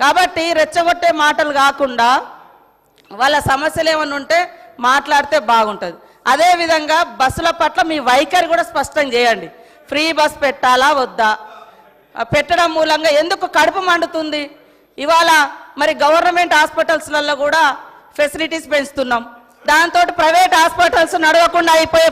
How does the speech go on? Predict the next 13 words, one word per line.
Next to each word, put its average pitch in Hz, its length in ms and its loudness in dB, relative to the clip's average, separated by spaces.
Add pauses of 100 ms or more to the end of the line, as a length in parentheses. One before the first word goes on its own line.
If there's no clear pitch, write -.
పరిస్థితి 302 320 2
వస్తుంది. 294 480 0 (300)
అప్పుడు 302 320 2
కూడా 370 180 4
బాధపడతారా 339 680 2
ప్రైవేట్ 349 400 2
హాస్పిటళ్ళ 320 480 2
కోసం? 269 400 0 (520)
అదేవిధంగా 359 540 2
మీ 339 220 -2
లెక్క, 359 500 2 (400)
మీ 330 180 -2
లెక్క 359 500 2